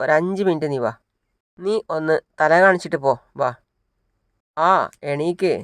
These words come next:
യ്യോ, വാ മോനെ, നീ വേഗം വന്നിട്ട് വേഗം പോയിക്കോ." അപ്പോഴാണ് സിദ്ധു താഴേക്ക് ഇറങ്ങി വരുന്ന സമയത്ത് കാണുന്നത്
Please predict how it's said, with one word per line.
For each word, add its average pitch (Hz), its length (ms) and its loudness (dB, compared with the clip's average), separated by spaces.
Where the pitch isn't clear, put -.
യ്യോ, 107 300 -6
വാ 120 160 4
മോനെ, 139 340 0
നീ 156 140 -10
വേഗം 165 440 2
വന്നിട്ട് 175 380 0
വേഗം 160 240 0
പോയിക്കോ." 160 320 -2
അപ്പോഴാണ് 180 460 4
സിദ്ധു 165 240 -4
താഴേക്ക് 160 380 2
ഇറങ്ങി 156 220 0
വരുന്ന 160 280 0
സമയത്ത് 151 360 -2
കാണുന്നത് 143 360 0